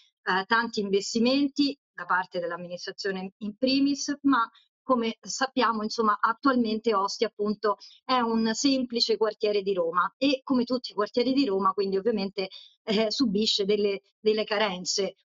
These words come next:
un pochino di più forse anche per la lontananza appunto strutturale, eh, urbanistica proprio dal centro della città e quindi dal Campidoglio, quindi diciamo degli interessi principali che appunto è proprio quello che,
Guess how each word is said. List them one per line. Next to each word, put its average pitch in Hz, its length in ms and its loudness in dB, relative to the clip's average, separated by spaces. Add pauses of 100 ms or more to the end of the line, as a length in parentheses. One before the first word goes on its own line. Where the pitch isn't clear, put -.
un 233 140 2
pochino 247 400 2
di 254 160 -2
più 262 240 0
forse 240 440 -2
anche 220 280 0
per 214 140 0
la 202 100 2
lontananza 202 680 -2
appunto 240 420 0
strutturale, 202 840 -2 (320)
eh, 202 340 0
urbanistica 208 800 0
proprio 190 320 0
dal 190 280 0
centro 220 380 0
della 196 220 0
città 220 480 0
e 190 80 -12
quindi 196 180 -6
dal 185 160 -4
Campidoglio, 208 600 0
quindi 196 220 -4
diciamo 190 280 -2
degli 185 200 -4
interessi 202 500 -4
principali 240 760 0
che 233 220 0 (300)
appunto 269 400 0
è 233 40 0
proprio 269 280 2
quello 269 320 2
che, 220 260 0